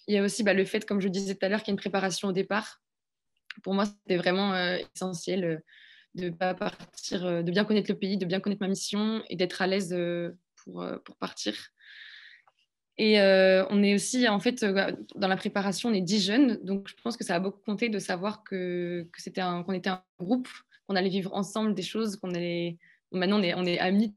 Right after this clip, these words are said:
tous, donc <laughs> c'est, c'est aussi créer des nouvelles relations sociales. Et, euh, et c'est important, je pense, quand on est jeune.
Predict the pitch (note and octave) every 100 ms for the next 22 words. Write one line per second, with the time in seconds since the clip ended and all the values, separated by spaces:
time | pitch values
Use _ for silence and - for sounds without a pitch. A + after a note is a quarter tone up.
0 | _ B3+ - G3+ F#3+ F#3+ B3+ F#4 G4 F#3+
1 | A#3 A#3 B3 A#3+ A3+ A3+ A3 G#3 A3 G#3+
2 | G#3 G#3 G3+ G#3 F#3+ A#3+ B3+ B3+ - -
3 | - _ _ - F#3+ F#3 F3 E3+ E3+ E3+
4 | - - F#3 E3 F#3 F#3+ G3+ - A3+ A3
5 | G#3 F#3+ F3+ F3+ G3 G#3+ G#3+